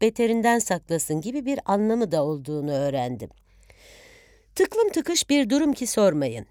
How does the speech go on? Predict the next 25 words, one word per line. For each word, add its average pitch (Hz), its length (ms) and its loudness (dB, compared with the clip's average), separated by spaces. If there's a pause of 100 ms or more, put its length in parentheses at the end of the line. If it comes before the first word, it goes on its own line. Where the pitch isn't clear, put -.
Düşünebiliyor 262 640 0
musunuz? 135 480 -6 (300)
Tek 320 260 -2
mutfaklı, 151 540 -4
tek 285 320 -4
tuvaletli, 156 640 -2
banyosuz 202 600 2
bir 147 120 0
evde 143 460 -2
bunca 240 340 2
insan 151 480 -2 (360)
ve 285 120 6
de 277 100 2
iki 247 240 -2
çocuklu 190 540 -4
biz 302 200 -2
kiracılar. 139 800 0 (720)
Biz 302 340 4
o 269 100 10
evde 180 400 6
iki - 320 -4
yaz 214 220 6
oturduk 170 540 -4
diye 170 180 2
hatırlıyordum. 156 920 0